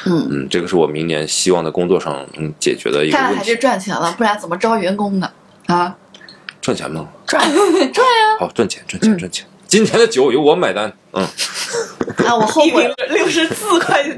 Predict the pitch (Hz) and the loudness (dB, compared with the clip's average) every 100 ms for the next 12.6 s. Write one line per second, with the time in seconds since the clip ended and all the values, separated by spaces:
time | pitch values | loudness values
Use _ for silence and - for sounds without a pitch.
0 | - - - - 480 381 330 359 359 269 | -10 -6 -4 0 0 0 0 0 0 -2
1 | - - - 208 453 311 - 190 - - | -8 -12 -2 0 0 0 0 0 0 -2
2 | - - - 208 185 - 214 208 - 185 | -2 -2 0 0 0 -2 -2 -2 -2 0
3 | 269 269 247 147 190 233 453 - - 440 | 0 0 0 0 0 0 -2 -2 -4 -2
4 | 494 508 440 427 339 - - - - - | -2 -2 -2 -2 -2 -4 -4 -4 -4 -4
5 | - 226 - - - 190 175 202 202 190 | -4 -4 -4 -4 -4 -4 -4 -2 0 0
6 | 190 170 - 220 208 196 170 - 214 - | 2 2 4 2 2 -2 -2 -4 -4 -4
7 | - 190 180 190 180 165 180 170 - 101 | -4 0 2 2 2 0 0 -2 -2 -2
8 | 82 78 90 - 208 - 147 170 180 - | -2 -2 -2 -2 -2 -2 -2 -2 -6 -4
9 | 156 - 73 76 67 67 - - - - | -4 -2 -4 -6 -8 -10 -14 -20 -10 2
10 | 117 104 - 101 98 95 90 87 90 87 | 4 4 2 0 2 2 2 2 2 2
11 | 76 71 175 311 247 - - 110 - - | 2 2 0 0 -4 -10 -4 -2 -2 -4
12 | - 104 117 113 107 | 0 0 4 4 2